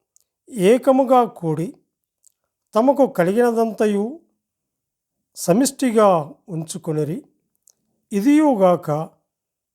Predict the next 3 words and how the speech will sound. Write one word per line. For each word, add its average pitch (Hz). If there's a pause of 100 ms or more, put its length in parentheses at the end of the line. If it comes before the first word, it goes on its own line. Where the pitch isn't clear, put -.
వారు 175
తమ 160 (880)
చరచరాస్తులను 214